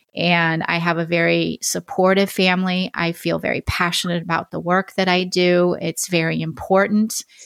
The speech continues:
And so I just, I kind of, I, I just move on and,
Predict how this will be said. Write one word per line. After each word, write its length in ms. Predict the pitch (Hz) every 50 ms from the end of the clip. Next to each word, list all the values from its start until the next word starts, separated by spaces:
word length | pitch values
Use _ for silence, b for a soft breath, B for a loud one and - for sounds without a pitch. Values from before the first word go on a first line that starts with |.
| B B B _
And 180 | - 180 180 180
so 220 | - - 180 180
I 140 | 175 175 180
just, 380 | 175 185 175 170 170 - - - _ -
I 60 | 180
kind 300 | 175 - - 190 175 170
of, 180 | 170 165 160 190 226 _ -
I, 140 | - - -
I 80 | 170 165
just 240 | 170 175 - -
move 260 | 180 175 180 180 170 190
on 380 | 202 254 285 262 202 170 170
and, 240 | 165 165 165 170